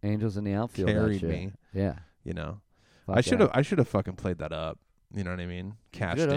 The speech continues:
Speaker 2: in,
Speaker 1: You
Speaker 2: dude.
Speaker 1: coulda, but, I mean, no, you don't wanna be that
Speaker 2: <laughs>
Speaker 1: kinda
Speaker 2: I know.
Speaker 1: citizen,
Speaker 2: I'm
Speaker 1: dude.
Speaker 2: not. I'm not.
Speaker 1: No, you, you don't
Speaker 2: Yeah.
Speaker 1: wanna, like, milk people for everything they got, you know?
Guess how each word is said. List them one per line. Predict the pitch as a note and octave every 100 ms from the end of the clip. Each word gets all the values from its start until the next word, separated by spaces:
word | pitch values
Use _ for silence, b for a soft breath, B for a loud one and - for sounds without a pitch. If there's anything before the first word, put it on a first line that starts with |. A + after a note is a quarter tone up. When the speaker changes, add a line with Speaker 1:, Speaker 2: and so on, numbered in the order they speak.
| F2+
Speaker 2:
in, | F#2+ F#2 F2+
Speaker 1:
You | D3+
Speaker 2:
dude. | D#3+
Speaker 1:
coulda, | B2+ B2 B2 A#2
but, | A2 A2+
I | E3+
mean, | F3 F3 E3+
no, | F#3 E3+ E3 E3 D#3+ D#3+ D#3+ D#3
you | E3
don't | F3 E3
wanna | D3+
be | B2 B2+
that | A#2 A#2
Speaker 2:
<laughs> |
Speaker 1:
kinda | A#2+ G#2
Speaker 2:
I |
know. | F#2
Speaker 1:
citizen, | G#2+ G2+ F#2+ G#2 G2 G2+
Speaker 2:
I'm |
Speaker 1:
dude. | G2+ G2+ G2+ G2+
Speaker 2:
not. | G#2
I'm | F#2+
not. | F2+ - - -
Speaker 1:
No, | A#2+ A#2+ G2
you, | F2+ -
you | A#2+
don't | C#3+
Speaker 2:
Yeah. | -
Speaker 1:
wanna, | C#3 A2+
like, | G#2+ F#2+
milk | G2 G2+ G2 -
people | G2+ F#2
for | E2 F#2+
everything | F2+ F2+ F#2+
they | E2+
got, | E2+ F2 E2+
you | E2+
know? | E2